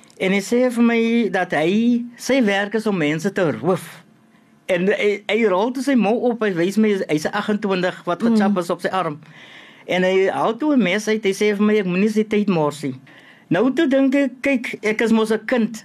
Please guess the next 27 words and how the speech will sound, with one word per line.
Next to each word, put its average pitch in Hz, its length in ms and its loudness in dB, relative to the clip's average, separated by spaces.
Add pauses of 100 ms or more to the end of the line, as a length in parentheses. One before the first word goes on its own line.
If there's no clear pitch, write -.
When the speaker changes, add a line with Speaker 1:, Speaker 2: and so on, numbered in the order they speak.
Speaker 1:
van 180 220 -4
die 185 100 2
Almighty." 170 680 0
Speaker 2:
Mm. 180 280 2 (480)
Speaker 1:
Toe, 311 560 2 (200)
terwyl 220 380 2
ons 311 120 0
nou 269 320 4
te 185 220 0
loop, 208 300 2 (300)
vat 254 320 -4
hy 294 60 2
my 277 180 4
foon 233 440 0 (540)
en 202 140 2
hy 202 140 2
vat, 220 340 -4
uh, 180 180 -4
veertien 240 440 2
rand 180 260 -2 (120)
van 185 240 -4
my 185 80 -2
af. 165 200 -4 (760)
Met 240 240 2
die 269 80 2
wat 269 160 0
ons 254 220 0